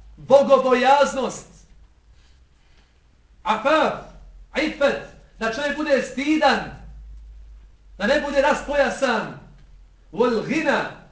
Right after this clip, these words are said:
i da čovjek bude bogat, drugim riječima, da bude, da ima bogatstva,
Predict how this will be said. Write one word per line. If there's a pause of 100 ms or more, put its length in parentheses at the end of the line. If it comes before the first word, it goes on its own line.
(160)
i
da
čovjek
bude
bogat,
drugim
riječima, (280)
da
bude,
da
ima
bogatstva,